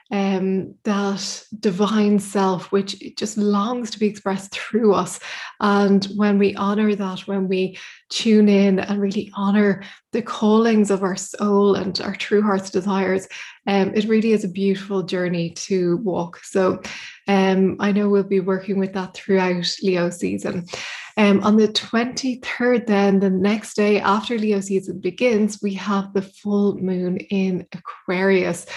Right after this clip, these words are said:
So this beautiful watery sign will bring healing, will bring release.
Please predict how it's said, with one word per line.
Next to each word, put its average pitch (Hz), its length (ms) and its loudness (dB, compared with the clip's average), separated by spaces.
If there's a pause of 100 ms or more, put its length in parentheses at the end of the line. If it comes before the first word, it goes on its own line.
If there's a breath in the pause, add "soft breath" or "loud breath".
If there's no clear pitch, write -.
(260 loud breath)
So 208 140 2
this 196 180 0
beautiful 208 340 2
watery 214 520 0
sign 196 500 0
will 196 160 -4
bring 190 440 -2
healing, 214 680 0
will 196 80 -6
bring 180 280 -8
release. 190 500 0